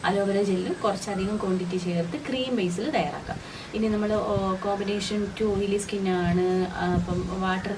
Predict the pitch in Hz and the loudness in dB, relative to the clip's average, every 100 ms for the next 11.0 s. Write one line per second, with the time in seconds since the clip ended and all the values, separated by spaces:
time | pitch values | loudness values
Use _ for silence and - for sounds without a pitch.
0 | - 190 185 196 - 220 180 196 208 180 | -6 -2 0 0 0 0 0 0 0 0
1 | 170 180 320 349 240 196 - - - 302 | 0 0 0 0 0 -2 -4 -6 -4 0
2 | 233 220 185 170 165 175 185 196 190 - | 0 0 0 0 0 0 0 0 0 0
3 | 220 196 196 185 208 247 247 202 - 233 | -2 -2 0 0 0 0 0 0 2 2
4 | 226 226 180 160 - 349 - - 123 - | 2 0 2 0 2 2 2 -2 -6 -6
5 | - - - - - - 226 220 208 - | -8 -8 -8 -10 -6 0 2 2 0 -2
6 | 240 254 226 226 220 208 208 247 220 202 | -2 2 2 2 0 -2 0 0 0 -2
7 | 196 202 190 185 - 196 190 196 185 190 | -6 -4 -2 -2 -2 -2 -2 -2 -2 0
8 | 190 220 202 220 214 214 226 202 170 160 | 0 0 -2 -2 -2 -2 2 2 2 0
9 | 233 359 247 220 233 214 214 202 196 220 | 0 0 0 0 0 0 0 -2 -2 -2
10 | 214 220 185 190 185 208 196 165 156 - | 0 0 -2 -4 -4 -2 0 0 0 -6